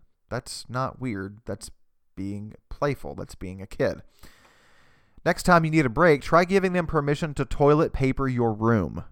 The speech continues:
Then make them clean up the mess. You get to rest,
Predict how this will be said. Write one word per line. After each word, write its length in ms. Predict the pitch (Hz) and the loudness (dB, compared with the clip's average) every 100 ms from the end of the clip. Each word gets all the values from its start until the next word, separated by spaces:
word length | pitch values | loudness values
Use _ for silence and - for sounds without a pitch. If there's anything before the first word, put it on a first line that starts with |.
| _ _ _ _ - | _ _ _ _ -14
Then 300 | - 110 190 | -2 4 4
make 220 | 165 139 - | 6 2 2
them 160 | 139 | -2
clean 240 | - 120 120 | -2 -2 0
up 160 | - | 0
the 80 | 131 | 0
mess. 500 | 131 165 90 - - - _ _ _ _ _ - - - - | 0 0 -2 -8 -12 -18 _ _ _ _ _ -20 -20 -18 -6
You 140 | 220 | 0
get 180 | 277 - | 2 2
to 100 | 277 | 4
rest, 460 | 190 120 160 - | 6 6 4 -6